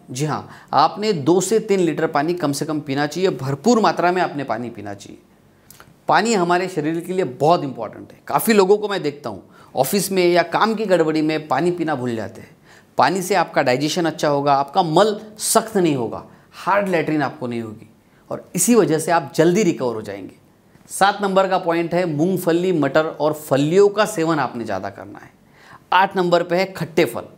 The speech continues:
बिल्कुल, खट्टे फल आप खाइए, संतरा, मौसम्बी, नींबू, ये आपने ज़्यादा से ज़्यादा खाना चाहिए।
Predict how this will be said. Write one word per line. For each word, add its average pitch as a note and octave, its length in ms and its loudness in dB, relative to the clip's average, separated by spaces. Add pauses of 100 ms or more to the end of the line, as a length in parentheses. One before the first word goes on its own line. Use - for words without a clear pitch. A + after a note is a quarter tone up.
(200)
बिल्कुल, C3+ 500 0 (260)
खट्टे A#3 280 2
फल G3+ 200 0
आप G3 180 -2
खाइए, B2+ 220 -4
संतरा, C3+ 560 2
मौसम्बी, C#3 600 -4
नींबू, C#3 440 2 (320)
ये F3+ 80 6
आपने F3+ 300 2
ज़्यादा D3 280 2
से F3+ 80 -2
ज़्यादा E3+ 220 2
खाना A#2+ 260 -8
चाहिए। - 240 -16